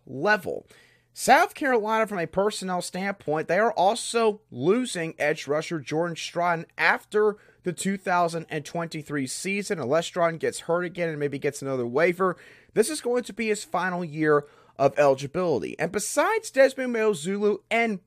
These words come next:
possibly Brian Thomas Junior, the Gamecocks currently don't have anyone else on this roster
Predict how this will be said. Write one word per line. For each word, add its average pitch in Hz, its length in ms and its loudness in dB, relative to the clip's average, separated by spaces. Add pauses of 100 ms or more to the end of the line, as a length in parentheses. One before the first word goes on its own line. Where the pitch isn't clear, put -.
(260)
possibly 403 680 -2
Brian 220 360 0
Thomas 190 440 -4
Junior, 185 480 -4 (720)
the 208 80 2
Gamecocks 403 520 0
currently 240 520 -2
don't 190 260 2
have 185 300 0
anyone 185 320 -4
else 175 280 -2
on 180 280 0
this 175 260 -8
roster 185 600 2